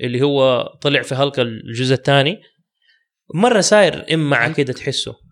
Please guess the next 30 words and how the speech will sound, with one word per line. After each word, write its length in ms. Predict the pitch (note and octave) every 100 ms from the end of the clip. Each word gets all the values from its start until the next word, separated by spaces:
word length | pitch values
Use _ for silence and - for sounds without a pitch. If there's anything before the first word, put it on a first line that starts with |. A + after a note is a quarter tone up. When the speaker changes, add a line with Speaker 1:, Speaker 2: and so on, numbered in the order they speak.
| - - - - - - - -
Speaker 1:
فيلم 360 | - D3 C#3 B2+
The 40 |
Incredible 460 | B2+ B2 C#3+ A#2+ A#2
Hulk. 280 | C3 - -
Speaker 2:
أيوة، 280 | F3 C#3 A#2+
كيف 180 | - E3
الجزء 220 | C#3 B2+
الثاني؟ 400 | C#3 C3 B2+ B2+ _ _ -
Speaker 1:
دحين 220 | C3 C3+
كان 180 | - C3
في 160 | C#3+
هالك 220 | C3 A#2+
أول 180 | A#2 A2
واحد، 260 | G#2 - - _ - D3
أول 340 | D#3 C#3+ C3+
فيلم 220 | C#3 A#2
سووه. 380 | - G2+ G#2 - F#3
Speaker 2:
آه، 200 | G#3+ D#3
أوكي، 220 | G3 D#3+
قال 120 | C#3+
لي 80 | C#3+
في 80 | D3+
ألفين 160 | F3
وثلاثة. 380 | E3 C#3+ C3+ - -
Speaker 1:
أيوة. 280 | B2 G#2 G2+
Speaker 2:
أوكي، 220 | D#3+ E3
Speaker 1:
وبعدين 260 | - B2+ D#3
Speaker 2:
فهمت، 100 | D3+
Speaker 1:
سووا 220 | E3
Speaker 2:
فهمت. 40 | D3